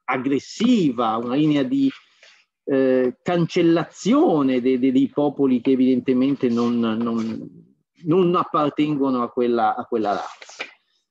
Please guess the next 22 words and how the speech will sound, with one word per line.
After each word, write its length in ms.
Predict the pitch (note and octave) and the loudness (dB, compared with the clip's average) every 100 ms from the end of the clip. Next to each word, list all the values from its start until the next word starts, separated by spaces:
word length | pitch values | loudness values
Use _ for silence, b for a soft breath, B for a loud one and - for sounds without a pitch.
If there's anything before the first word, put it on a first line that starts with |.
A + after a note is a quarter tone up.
| _ _ - D3 | _ _ -8 -2
Ehm, 680 | F#3 F#3 F3+ E3+ E3 D#3+ - _ _ _ _ _ | 2 2 2 -2 -2 -4 -8 _ _ _ _ _
quindi, 560 | - C#4 A3 D#3 D#3 - - - _ _ _ _ | 0 2 2 2 0 -2 -16 -20 _ _ _ _
poiché 420 | B2 B2 - G#3+ | -2 -2 0 0
un 240 | E3 B2+ A#2 | 2 0 -2
conoscitore 640 | C3 C3+ - B2+ D3+ C#3+ | -2 -2 -2 -4 -2 0
del, 320 | C3 C3 B2 | 2 0 0
del 140 | A#2 B2 | 0 0
Medio 260 | B2+ B2 | 0 2
Oriente, 400 | B2 D3 E3 - | 2 2 0 -4
è 40 | A#2 | -6
stato 300 | - B2+ C3 | -6 -2 2
ministro 580 | C#3 C3+ C3+ - C#3 A#2 | 4 4 2 0 -2 0
per 140 | B2+ | 0
il 100 | B2 | 2
Medio 300 | B2+ A#2+ B2 | 0 2 0
Oriente 500 | A#2+ C3 C3 B2+ C3 | 2 2 2 0 -2
e, 300 | B2 B2+ A#2+ | -2 -2 -2
e 120 | B2+ A#2 | -2 -2
ha 220 | A#2 A#2+ | -2 -4
contribuito 720 | - A#2 B2 A2 B2+ C3 A#2+ | -4 -2 -2 0 0 0 -4
a 40 | |
crearne, 680 | - A2+ A#2+ C3 B2 A#2 | -2 -2 0 -2 -4 -6